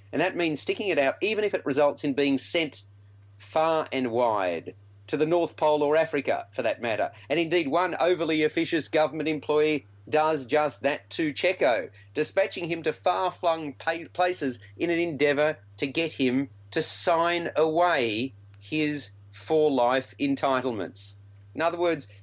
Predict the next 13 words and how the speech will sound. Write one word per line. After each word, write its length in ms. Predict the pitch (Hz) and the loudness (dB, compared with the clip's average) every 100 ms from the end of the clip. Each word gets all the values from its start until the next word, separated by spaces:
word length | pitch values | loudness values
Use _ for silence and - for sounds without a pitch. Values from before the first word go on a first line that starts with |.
| - - | -20 -16
he, 160 | 143 156 | -12 -10
she's 340 | - 202 185 | -6 -6 -4
desperate, 480 | - 165 165 - 107 - | -2 -2 -2 -4 -4 -2
this 280 | 131 123 - - - - 110 | -2 -2 -10 -18 -20 -12 -2
government 380 | 135 131 131 | 0 0 -2
employer, 420 | 123 113 123 120 117 | -2 -2 0 2 2
to 100 | 107 | -2
get 260 | 104 151 | -2 0
him 180 | 139 131 | 0 -2
to 80 | 120 | -2
say, 240 | - 135 | 0 2
"All 100 | 151 | 4
right, 260 | 165 151 | 4 2